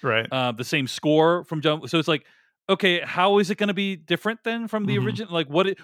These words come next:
Speaker 2: what is, where is the vision for this? I, I,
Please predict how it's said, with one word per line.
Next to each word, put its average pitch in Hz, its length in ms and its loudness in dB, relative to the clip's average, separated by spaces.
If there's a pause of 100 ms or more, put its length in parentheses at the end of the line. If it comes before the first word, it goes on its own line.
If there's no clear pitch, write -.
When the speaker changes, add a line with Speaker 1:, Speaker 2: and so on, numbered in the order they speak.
Speaker 2:
what 202 160 4
is, 202 180 0 (240)
where 220 220 6
is 208 160 0
the 175 140 4
vision 123 540 -2 (200)
for 120 120 -10
this? 95 300 -12
I, 175 120 0 (100)
I, 160 60 -6